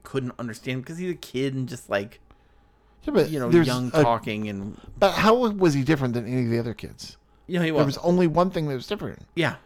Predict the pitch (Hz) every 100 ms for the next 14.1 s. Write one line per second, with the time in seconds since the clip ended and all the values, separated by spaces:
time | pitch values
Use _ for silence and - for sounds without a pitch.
0 | _ _ _ - 139 139 135 143 165 190
1 | 139 139 139 147 165 151 151 131 117 95
2 | 107 113 113 113 98 95 - 139 120 107
3 | 117 98 101 - - - - 170 139 110
4 | 123 123 - - - 110 127 160 123 -
5 | - - 120 78 - 123 113 - 120 107
6 | 156 165 165 - - - - - 160 185
7 | 208 208 214 226 208 233 202 196 208 175
8 | 143 131 117 110 160 110 101 107 107 110
9 | 113 104 107 110 104 78 98 104 104 -
10 | - _ _ - 143 131 123 120 - -
11 | 131 117 - 143 139 107 98 95 - -
12 | - - - 139 139 135 123 123 - 120
13 | 120 117 120 185 156 113 127 127 147 139